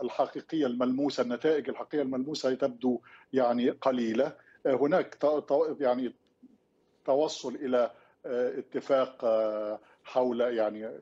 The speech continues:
كان مرغوبا وسبق أن يعني صيغ في مجموعة في منظمة التعاون والأمن، وهو ال-، المينيمم تاكس، الحد الأدنى من الضريبة للشركات ال-، الع-، يعني متعددة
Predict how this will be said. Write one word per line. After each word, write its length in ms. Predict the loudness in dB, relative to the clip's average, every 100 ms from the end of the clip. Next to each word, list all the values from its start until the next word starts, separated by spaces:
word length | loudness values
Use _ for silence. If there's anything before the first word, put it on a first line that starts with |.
| 0
كان 160 | 0
مرغوبا 560 | 2 -2 0 0 0 2 4 4 2 -4 _ _ _ _ _ -4
وسبق 400 | 0 0 0 -2
أن 240 | -4 -2
يعني 380 | -4 -4 -6 -12 -12 -12
صيغ 420 | -14 -2 0 2
في 340 | 0 0 -6 -6 -8 -18 -6
مجموعة 480 | -4 2 2 4
في 120 | 2 -2
منظمة 500 | -2 -2 0 0 0
التعاون 580 | -2 2 2 2 0 -4 -12 _ -4
والأمن، 420 | -2 2 0 0
وهو 480 | 0 0 2 2 2 -8 _ -6
ال-، 440 | -4 -2 -4 -6
المينيمم 460 | -2 0 2 0 0
تاكس، 320 | -2 -2 -4
الحد 420 | -6 -2 -2 -2
الأدنى 480 | -2 0 0 -2 -4
من 160 | -2
الضريبة 760 | -4 -4 -4 -2 0 2 0 -4 -10 _ _ -10
للشركات 600 | -6 -2 -2 0 0 0
ال-، 220 | -2 0
الع-، 640 | 0 0 -4 0 0 -2 -2
يعني 240 | 0 0
متعددة 560 | -2 0 0 2 0